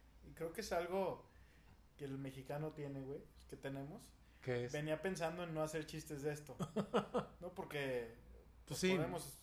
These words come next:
Speaker 1: eh, o sea, es un tema muy, eh, susceptible para muchos mexicanos, pero al final el mexicano, pues, así somos, ¿no?
Speaker 2: Pero pasaron cuántos segundos y ya estaban los memes, güey.
Speaker 1: No, nada,
Speaker 2: De
Speaker 1: ya,
Speaker 2: que,
Speaker 1: yo
Speaker 2: no
Speaker 1: creo,
Speaker 2: manches, se
Speaker 1: güey,
Speaker 2: sintió
Speaker 1: es que
Speaker 2: súper real.
Speaker 1: acuérdate que ya hay alguien haciendo eso, o sea,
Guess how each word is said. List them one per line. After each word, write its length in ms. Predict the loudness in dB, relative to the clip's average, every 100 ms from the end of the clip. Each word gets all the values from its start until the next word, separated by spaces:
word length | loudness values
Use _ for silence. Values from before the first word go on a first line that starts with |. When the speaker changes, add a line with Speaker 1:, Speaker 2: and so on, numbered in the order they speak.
| -18
Speaker 1:
eh, 420 | -20 -16 -14 -12
o 40 | -8
sea, 120 | -8
es 60 | -6
un 120 | -2
tema 220 | 0 0
muy, 320 | -2 -2 -4 -8 -18 -20 -20 -20 -20 -16
eh, 140 | -12 -10
susceptible 640 | -8 -6 -6 0 2 2
para 200 | 0 -2
muchos 360 | -2 -4 -8 -10 -20 -20 -20 -20 -14
mexicanos, 640 | -10 -10 -4 -4 -2 -6 -14 -20 -20 -20 -20 -20 -20 -2
pero 160 | 2 4
al 60 |
final 240 | 2 0 2
el 60 |
mexicano, 540 | 0 -2 -2 0 0 -4 -8 -20 -20 -12
pues, 160 | -8 -6
así 200 | -6 -6
somos, 380 | -2 0 0 -2
¿no? 180 | -4 6
Speaker 2:
Pero 220 | 8 8
pasaron 380 | 8 8 8 8
cuántos 360 | 8 8 8 2
segundos 420 | 4 4 4 4
y 40 | 6
ya 80 |
estaban 320 | 8 8 6 4
los 120 | 4
memes, 380 | 2 2 -2 -4
güey. 140 | -8 -12 -20 -10
Speaker 1:
No, 280 | -4 -4 -4 -8 -10 -16
nada, 180 | -8 0
Speaker 2:
De 120 | 0
Speaker 1:
ya, 100 | 4
Speaker 2:
que, 100 | 4
Speaker 1:
yo 80 | 6
Speaker 2:
no 60 |
Speaker 1:
creo, 100 | 6
Speaker 2:
manches, 340 | 8 8 8 6
se 60 | 6
Speaker 1:
güey, 220 | 8 10
Speaker 2:
sintió 80 | 10
Speaker 1:
es 60 |
que 100 | 8
Speaker 2:
súper 160 | 8 10
real. 180 | 10 10
Speaker 1:
acuérdate 380 | 8 8 6 2
que 140 | 0
ya 120 | 4 4
hay 120 | 6
alguien 280 | 2 0 -4
haciendo 340 | -4 -4 -6
eso, 180 | -6 -10
o 60 |
sea, 340 | -10 -10 -10